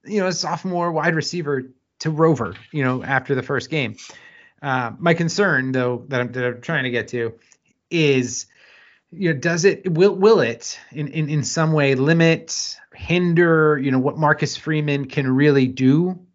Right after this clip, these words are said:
you know, with his, you know, with his scheme? Because, to be honest, you know, I, I, I voiced my, you know, some concerns in, in podcast one, but, or podcast after, you know, after the, after the game.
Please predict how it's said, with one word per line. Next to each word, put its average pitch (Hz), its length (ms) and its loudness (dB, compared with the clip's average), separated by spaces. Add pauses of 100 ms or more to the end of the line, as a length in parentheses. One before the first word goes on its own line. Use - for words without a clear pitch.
(100)
you 147 120 0
know, 143 80 2
with 151 240 2
his, 143 560 0
you 160 80 -6
know, 135 80 0
with 135 160 2
his 139 180 -4
scheme? 170 540 -6 (480)
Because, 139 720 -2
to 151 200 -12
be 320 140 0
honest, 180 340 0
you 190 220 0
know, 170 80 0
I, 170 140 2
I, 156 320 -2
I 160 40 4
voiced 165 320 0
my, 160 220 0
you 147 280 -6
know, 135 60 -2
some 190 300 -2
concerns 131 600 -2
in, 139 200 -8
in 127 240 -6
podcast 117 500 -2
one, 135 380 -4
but, 165 320 -4
or 147 140 4
podcast 131 500 -2
after, 123 580 0
you 143 80 -4
know, 123 60 2
after 120 280 0
the, 113 360 -2
after 113 240 -6
the 113 40 -4
game. 113 380 0